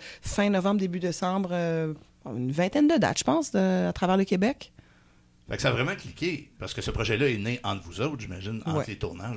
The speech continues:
Speaker 2: vous êtes parlé de cette idée-là.
Speaker 1: Ouais, ben là, on, on s'aime, là, on s'aime toute la gang. On veut, on veut passer le plus de temps possible ensemble, <laughs> en studio, sur un plateau de tournage. Là, c'est le rêve, c'est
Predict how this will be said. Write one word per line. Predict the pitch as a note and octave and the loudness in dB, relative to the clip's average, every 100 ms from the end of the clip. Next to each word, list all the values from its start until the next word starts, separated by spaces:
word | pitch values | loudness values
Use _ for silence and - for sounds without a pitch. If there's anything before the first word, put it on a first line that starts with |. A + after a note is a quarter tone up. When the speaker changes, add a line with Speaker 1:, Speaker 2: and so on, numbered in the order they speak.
| F2+ | -8
Speaker 2:
vous | F#2 | -8
êtes | - | -6
parlé | D#2 E2 F#2+ | -6 -6 -12
de | E2+ | -12
cette | - - C2+ | -14 -16 -14
idée-là. | D2+ - - _ _ _ D#3 | -14 -14 -20 _ _ _ -2
Speaker 1:
Ouais, | D#3+ - - | 0 -2 -8
ben | C#3 C3+ C3+ | -6 -4 -4
là, | C3 | -4
on, | B2 C3 B2+ | -6 -8 -8
on | |
s'aime, | - C#3+ A2+ C3+ | -6 -4 -2 0
là, | D3 C#3+ | -2 -2
on | C#3 | -2
s'aime | D#3+ | -2
toute | D3+ D#3+ | -4 -2
la | D#3 | 0
gang. | D3 D3 | 2 4
On | D3+ | 4
veut, | D#3 E3+ | 4 4
on | F3+ | 6
veut | F#3+ | 8
passer | G3 A3 A3 | 8 8 8
le | G3 | 8
plus | G#3+ G#3 | 10 10
de | |
temps | G3+ G#3 G3 | 12 12 12
possible | G3 - G3 F#3+ - | 12 10 10 8 10
ensemble, | F3+ E3+ F3+ E3+ F#3 F#3 - A#3+ - | 10 10 12 12 12 10 8 6 6
<laughs> | - - A3+ | -2 8 12
en | C4 | 12
studio, | B3+ - B3 G3+ G3+ A3+ A3+ A3+ A#3 - - | 12 6 4 4 8 12 12 12 12 8 -2
sur | - C#4+ C#4+ | 2 6 8
un | C4+ | 8
plateau | B3+ A#3 A#3 | 10 10 8
de | |
tournage. | G3+ G3 G3+ G#3+ A3 G#3+ | 10 8 12 12 10 8
Là, | C4 | 4
c'est | B3+ A3 | 6 6
le | G3+ | 6
rêve, | G3+ A3 A3+ | 6 6 6
c'est | - E3+ | 4 2